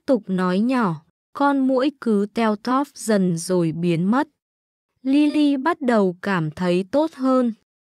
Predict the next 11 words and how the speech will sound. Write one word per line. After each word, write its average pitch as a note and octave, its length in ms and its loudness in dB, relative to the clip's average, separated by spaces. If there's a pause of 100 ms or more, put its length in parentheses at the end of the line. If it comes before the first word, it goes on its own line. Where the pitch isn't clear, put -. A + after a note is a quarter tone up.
năng C#4 260 0
lượng A3 300 2
của F3 280 -2
cô G3 320 0
trở F3 240 -2
lại. D#3+ 340 -4 (720)
Từ C4 140 4
ngày A#3+ 280 2
đó G#3+ 420 0
trở G#3 240 0
đi, A3+ 360 0